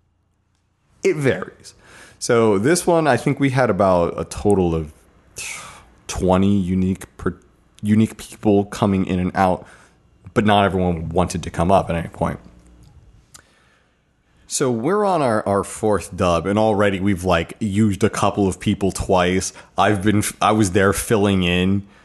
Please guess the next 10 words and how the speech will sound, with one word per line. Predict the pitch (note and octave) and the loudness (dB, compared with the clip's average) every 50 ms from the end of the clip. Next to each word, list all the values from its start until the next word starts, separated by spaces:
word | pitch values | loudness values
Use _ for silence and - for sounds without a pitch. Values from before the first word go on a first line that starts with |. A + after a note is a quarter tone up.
| _ _ _ _ _ _ | _ _ _ _ _ _
for, | - - G2 F#2 F2 E2+ F2 E2 E2 F2 | -6 0 2 2 2 2 0 -2 -4 -2
you | G2+ G2 | -2 0
know, | F2+ E2 D#2 D#2 D#2+ F2 F2 - _ - - | 0 0 -2 -4 -8 -12 -16 -18 _ -6 -4
empty | G2 F2 - - F#2 F2+ | -2 -2 -4 -4 -4 -4
slots | - - - F#2 E2 E2+ E2 F2 E2 - - - - - - - _ _ _ | -4 -2 0 0 2 2 2 0 -2 -6 -12 -14 -18 -20 -20 -20 _ _ _
and, | - F#2+ F#2 F2 E2 E2 D#2+ D#2+ D#2+ - - - | -6 -4 -4 -2 -2 -4 -6 -6 -8 -10 -10 -6
you | A2+ A2+ | -2 0
know, | G2 E2+ E2 | 0 2 2
whatever. | F2 G2 F#2+ E2+ D#2 D#2 D#2 D#2 D#2 - - _ _ _ _ _ _ _ _ _ _ _ _ _ _ _ _ - | 2 2 2 2 0 -2 -4 -6 -8 -10 -18 _ _ _ _ _ _ _ _ _ _ _ _ _ _ _ _ -2
Now, | G#2 G2+ G2 F#2+ F#2+ F#2 F#2 F2 F2 F2 - - | 0 2 2 4 4 4 4 2 2 0 -2 -6